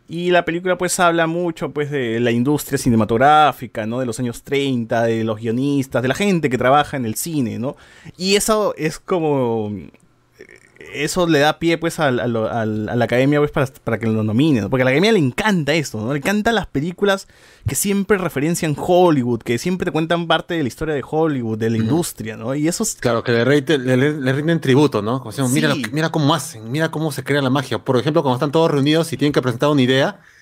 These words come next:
Speaker 2: y todos van saliendo hacia la prepo, pues, ¿no?
Speaker 1: Claro.
Speaker 2: Incluso con el nuevo.
Speaker 1: La de Frankenstein, creo que es la que estaban comentando, ¿no?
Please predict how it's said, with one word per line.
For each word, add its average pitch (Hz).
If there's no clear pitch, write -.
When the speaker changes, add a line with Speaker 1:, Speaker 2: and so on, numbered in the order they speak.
Speaker 2:
y 127
todos 160
van 165
saliendo 156
hacia 160
la 143
prepo, 147
pues, 110
¿no? 147
Speaker 1:
Claro. 143
Speaker 2:
Incluso 143
con 147
el 123
nuevo. 127
Speaker 1:
La 156
de 156
Frankenstein, 151
creo 165
que 156
es 147
la 143
que 135
estaban 135
comentando, 110
¿no? 110